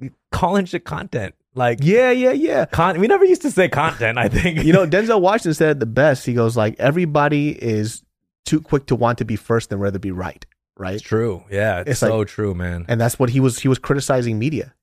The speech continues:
Speaker 2: It's
Speaker 1: Yeah, I
Speaker 2: like,
Speaker 1: think I saw that on the red carpet, right? He said
Speaker 2: yeah.
Speaker 1: something like that.
Speaker 2: I was
Speaker 1: Yeah.
Speaker 2: like, "Oh shit, am I like that?" And it made me think, like, am I like that? And that's why in these podcasts, you'll see hot topics I do a week later after.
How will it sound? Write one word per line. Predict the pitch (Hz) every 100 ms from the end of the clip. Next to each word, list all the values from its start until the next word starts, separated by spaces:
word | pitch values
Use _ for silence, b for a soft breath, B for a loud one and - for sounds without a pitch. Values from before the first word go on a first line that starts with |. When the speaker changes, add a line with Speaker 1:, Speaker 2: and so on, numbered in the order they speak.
| -
Speaker 2:
It's | 117
Speaker 1:
Yeah, | 139
I |
Speaker 2:
like, | 147
Speaker 1:
think | 143
I |
saw | 135 135
that | 107
on | 104
the | 98 107
red | 117
carpet, | - 120 - 92
right? | 92
He | 98
said | 123
Speaker 2:
yeah. | 160
Speaker 1:
something | 185 107
like | 104
that. | 120 90
Speaker 2:
I | 95
was | 90
Speaker 1:
Yeah. |
Speaker 2:
like, | - -
"Oh |
shit, | - -
am | 110 98
I | -
like | - _
that?" | 359 - _ _ _ _
And | 135
it |
made | 143 185
me | -
think, | 330 -
like, | 113 -
am | 139 135
I | 131
like | 131 175
that? | 117
And | 104 113
that's | 135 -
why | 143
in | 123 123 113
these | 127
podcasts, | - 110 127 - - - - _ _ _ -
you'll | 123 160
see | -
hot | 160 160 170
topics | 151 143 - - - _ -
I | 120
do | 143
a |
week | 104 127 -
later | 113 104
after. | - 98 - -